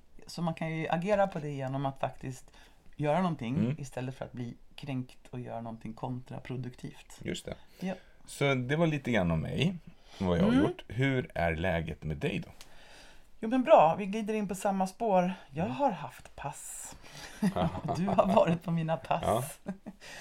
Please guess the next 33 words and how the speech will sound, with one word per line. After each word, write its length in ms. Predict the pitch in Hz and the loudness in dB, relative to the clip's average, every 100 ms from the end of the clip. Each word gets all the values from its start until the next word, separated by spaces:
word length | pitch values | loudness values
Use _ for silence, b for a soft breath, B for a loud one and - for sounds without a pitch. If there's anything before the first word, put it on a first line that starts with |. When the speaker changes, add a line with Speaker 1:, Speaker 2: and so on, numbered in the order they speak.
| B - - | B -18 -10
Speaker 1:
Tidigt 800 | - 220 208 208 254 - - - | -6 -4 -4 -2 -4 -6 -20 -18
i, 480 | - 170 165 160 160 156 - - - | -8 -6 -4 -2 -2 -2 -6 -14 -4
efter 300 | - - 151 | -4 -2 -2
att 80 | 156 | 0
jag 40 | 151 | -2
hade 60 | |
gått 140 | 151 151 | -2 -6
ut 120 | 147 | -2
gymnasiet 540 | 180 202 196 - - | 2 2 2 -4 -6
så 180 | - 143 | -6 -6
gled 300 | 147 175 151 | 0 0 0
jag 80 | 160 | -2
in 160 | 185 185 | -2 -2
på 100 | 151 | -4
det 60 | |
här 80 | 131 | -6
spåret 340 | 131 - - 131 | -6 -8 -6 -6
att 80 | |
vara 180 | 131 135 | -2 -2
instruktör. 560 | 143 131 - - 151 147 - B B B | -2 -4 -8 -4 -2 -4 -10 B B B
Speaker 2:
Mm. 160 | 92 98 | -6 -4
Speaker 1:
Och 120 | 170 - | -4 -2
det 80 | |
är 80 | 175 | 0
någonting 560 | 160 147 - 143 139 135 | 0 -2 -4 -4 -4 -6
som 480 | - 143 135 147 131 | -4 -2 0 -2 2
jag 360 | 135 123 127 131 | 2 2 -2 -4
verkligen 800 | 139 247 165 143 170 151 127 135 | 2 4 4 0 -8 -6 -6 -6
kände 400 | - 135 131 135 | -4 -4 -4 -6
sån 240 | - 131 | -6 -4
enorm 340 | 170 175 139 135 | -2 0 -2 -6
passion 500 | - 170 285 196 123 | -10 -6 -4 -4 -6
för. 320 | - - 170 | -4 -2 -2